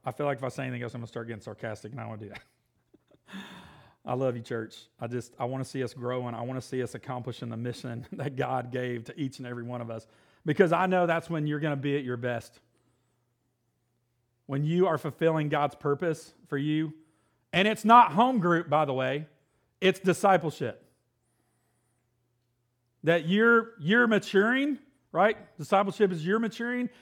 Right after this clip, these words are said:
and you're helping someone else mature. That's what, that's what it is. If we're just gonna simplify it down. You're just coming along someone else in their journey, saying, "Hey, I'm here." Let me, let me pray with you. Let's, let's read the scriptures together. Let's,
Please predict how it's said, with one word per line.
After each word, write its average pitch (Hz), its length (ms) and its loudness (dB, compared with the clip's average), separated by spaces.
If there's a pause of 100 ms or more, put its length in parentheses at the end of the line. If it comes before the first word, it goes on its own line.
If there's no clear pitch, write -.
(140)
and 160 180 0
you're 208 140 2
helping 208 520 4
someone 190 340 0
else 151 260 -2
mature. 123 340 -8 (360)
That's 151 180 -2
what, 151 140 -8
that's 135 200 -4
what 123 80 -6
it 110 80 -10
is. 90 220 -16 (1200)
If 127 80 -8
we're 143 100 -4
just 139 140 -8
gonna 139 140 -4
simplify 127 500 -4
it 113 40 -10
down. 104 200 -10 (880)
You're 151 120 -4
just 190 180 -2
coming 185 220 -2
along 180 200 -2
someone 175 300 -6
else 165 220 -2
in 151 60 -6
their 143 100 -6
journey, 127 400 -8 (840)
saying, 139 220 -6
"Hey, 147 240 -4 (680)
I'm 147 100 -2
here." 170 260 -4 (1040)
Let 156 80 -2
me, 175 80 -4
let 170 80 -4
me 180 80 -2
pray 180 240 0
with 180 140 0
you. 147 120 -2
Let's, 156 240 -2
let's 165 220 -4
read 190 140 -2
the 165 60 -2
scriptures 175 500 -4
together. 135 400 -2
Let's, - 240 -10